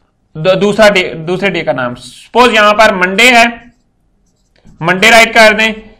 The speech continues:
यहां पर Tuesday write कर दें, जो भी आपका particular day है उसको अपनी book के ऊपर write करना है and then यहां पर pocket money write करनी है और फिर उनका sum फाइंड कर लेना है। तो students,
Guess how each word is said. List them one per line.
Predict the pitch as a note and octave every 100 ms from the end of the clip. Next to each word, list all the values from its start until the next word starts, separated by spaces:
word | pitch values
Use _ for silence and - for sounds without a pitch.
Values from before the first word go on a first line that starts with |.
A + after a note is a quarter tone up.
| _
यहां | D#3+ G3 G#3
पर | G#3 G#3
Tuesday | G3+ G#3+ G#3+ A#3+
write | A3 G#3+
कर | G#3+ G3
दें, | G3 G3 - - _ _
जो | D#3+ F3 A#3+
भी | B3+ C4
आपका | A3+ A#3+ B3+
particular | G#3+ G#3 G3+ G3+ G3
day | D#3+ C#3+
है | C3 - -
उसको | G3 - A#3
अपनी | G#3 G#3+
book | G3 G#3
के | A3+
ऊपर | A3 A3
write | F#3+ G#3
करना | B3 A3+ G#3
है | G#3 G#3 - _ _
and | G3+ G3+
then | G#3+ G#3
यहां | G#3 G#3+
पर | G#3 -
pocket | F3+ A3
money | B3 B3+
write | B3+ A3 A3
करनी | G3 F#3
है | F3+ F#3
और | F3+ G3 G3
फिर | G3+
उनका | F3 E3+ A3 - - _
sum | - G#3+ F#3+
फाइंड | F#3 D3 C#3
कर | C3+
लेना | A#2+ A2
है। | A2 - - _ _ _ _ _ _ _ _ _ _ _ _ _ _ _ _ _ _ _ _ -
तो |
students, | B3+ C#4 C#4+ E4 C4+